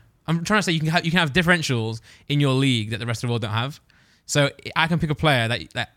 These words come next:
nine out of the ten boys in that chat don't have, and I'll do well with it. He might not be a good pick in F P L, but it's a good pick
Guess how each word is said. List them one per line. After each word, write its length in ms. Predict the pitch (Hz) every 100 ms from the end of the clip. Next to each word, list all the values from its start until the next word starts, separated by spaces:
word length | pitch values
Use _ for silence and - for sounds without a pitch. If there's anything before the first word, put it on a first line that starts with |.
| -
nine 400 | 131 143 151 143
out 180 | 135 131
of 60 |
the 80 | 127
ten 340 | 123 135 127 117
boys 240 | 127 127
in 40 | 117
that 100 | 107
chat 260 | 131 110
don't 180 | 123 120
have, 420 | 123 117 104 117 _ _ -
and 120 | 120
I'll 180 | 120 117
do 140 | 120
well 200 | 113 131
with 140 | 123 98
it. 100 | 101
He 80 | 135
might 140 | 147
not 100 | 135
be 100 | 131
a 40 |
good 180 | 123 113
pick 340 | - 123 - - _ -
in 280 | 127 120 - -
F 160 | 110
P 100 | -
L, 240 | 139 113 107
but 60 | 113
it's 60 |
a 40 | 107
good 160 | 113
pick 180 | - 117